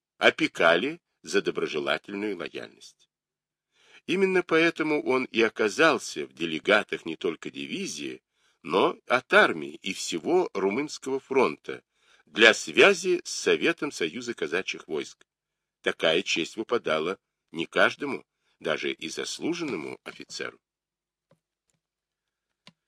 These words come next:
Когда Барышников говорил по текущему моменту, всякого осведомленного человека коробило это его хорошо рассчитанное,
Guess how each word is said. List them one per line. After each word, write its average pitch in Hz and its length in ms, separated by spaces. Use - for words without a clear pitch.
Когда 123 340
Барышников 143 680
говорил 113 480
по - 180
текущему 95 720
моменту, 107 720
всякого 113 640
осведомленного 104 1200
человека 135 800
коробило 101 920
это 90 240
его 78 180
хорошо 87 720
рассчитанное, 131 1040